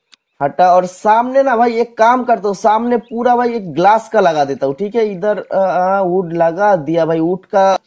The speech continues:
ठीक से look देने के लिए glass का चाहिए। और ये है glass wall, और ये लगाऊं या, रुको, रुको, रुको, रुको, रुको, एक glass wall, एक glass door था,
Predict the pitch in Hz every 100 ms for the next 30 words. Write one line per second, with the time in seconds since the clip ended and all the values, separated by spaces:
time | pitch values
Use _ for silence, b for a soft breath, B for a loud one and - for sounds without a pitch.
0 | - 254 254 - 254 254 254 247 190 180
1 | 240 247 240 202 233 240 240 226 233 214
2 | 165 156 180 220 226 - 214 208 170 175
3 | 180 190 196 165 185 214 208 202 196 -
4 | 160 180 196 - 175 151 165 - 180 175
5 | - - - 185 202 190 170 170 180 196
6 | 208 214 202 196 196 196 196 170 160 160
7 | 156 143 143 139 135 131 120 120 113 113
8 | 104 107 _ _ _ - 139 101 147 165
9 | 190 208 - 170 180 196 202 185 131 160
10 | 190 165 113 151 196 214 - _ - 117